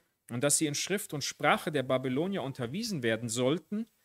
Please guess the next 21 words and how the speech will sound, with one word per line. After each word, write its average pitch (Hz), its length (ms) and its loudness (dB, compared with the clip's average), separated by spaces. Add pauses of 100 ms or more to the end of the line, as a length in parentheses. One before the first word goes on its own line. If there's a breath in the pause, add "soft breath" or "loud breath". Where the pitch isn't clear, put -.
(640 soft breath)
das - 220 -2
konnte 160 240 -4
nur 151 120 -4
den 147 120 -8
eigenen 135 340 -4
Horizont 135 480 -6
erweitern. 117 580 -4 (1120 loud breath)
Aber 123 240 2
in 147 140 -2
dem 214 140 2
Moment, 180 800 -2 (600)
wo 123 100 -6
Daniel 165 340 2
und 147 80 0
seine 143 260 0
Freunde 175 760 2
in 147 120 0
den 147 100 0
Speisesaal 147 720 2
geführt 147 520 -2
wurden, 185 480 2